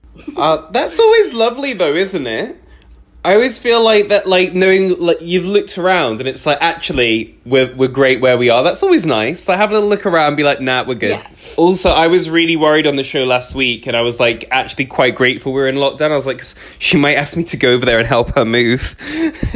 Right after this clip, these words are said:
Speaker 1: What? No, I wouldn't inflict that on anybody, Lewis, with the amount of shit I've got in my house, <laughs> honestly.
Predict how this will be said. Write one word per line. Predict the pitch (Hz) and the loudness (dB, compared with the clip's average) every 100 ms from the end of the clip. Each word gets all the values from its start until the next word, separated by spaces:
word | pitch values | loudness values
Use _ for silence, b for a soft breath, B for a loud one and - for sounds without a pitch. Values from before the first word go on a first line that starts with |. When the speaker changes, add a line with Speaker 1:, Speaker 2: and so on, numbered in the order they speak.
| 226 | -2
Speaker 1:
What? | 320 311 440 640 719 698 679 - - | -2 0 0 2 2 0 -6 -14 -6
No, | - 240 | 0 2
I | - 233 226 233 196 | 2 0 -2 -4 -6
wouldn't | 262 262 | -4 -6
inflict | 262 - 262 233 | -8 -10 -12 -10
that | 226 | -8
on | 220 214 | -10 -10
anybody, | 202 208 202 185 180 | -10 -8 -8 -10 -10
Lewis, | 170 175 180 | -8 -10 -14
with | - | -12
the | 196 | -10
amount | 196 202 196 | -8 -8 -10
of | - | -14
shit | - - 208 196 | -20 -16 -16 -14
I've | 180 165 | -14 -14
got | 170 | -12
in | 170 | -10
my | 339 381 | -4 -4
house, | 180 - - | -2 -6 -6
<laughs> | |
honestly. | 180 180 - 160 180 | -10 -10 -8 -8 -8